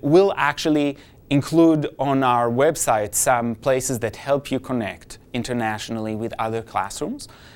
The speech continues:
so you can create that, uh, more personal connections with educators and classrooms. And, uh, other options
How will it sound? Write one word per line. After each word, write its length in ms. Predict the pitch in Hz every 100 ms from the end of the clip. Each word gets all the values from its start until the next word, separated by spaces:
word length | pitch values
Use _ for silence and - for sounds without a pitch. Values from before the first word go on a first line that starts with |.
| -
so 220 | - 123
you 160 | 113
can 200 | 117 127
create 440 | 110 127 107 104 -
that, 340 | 104 95 - -
uh, 360 | 110 90 90 - -
more 240 | 117 104
personal 440 | - 113 - 113
connections 600 | 98 104 98 95 107 98
with 280 | 95 101 - -
educators 640 | 117 139 139 123 131 120
and 100 | 117
classrooms. 480 | - 127 139 240 233 - - - -
And, 400 | 185 196 196 196 - - - - - -
uh, 380 | 151 147 143 117 - -
other 320 | 180 226 247 220
options 720 | 165 170 - 180 180 160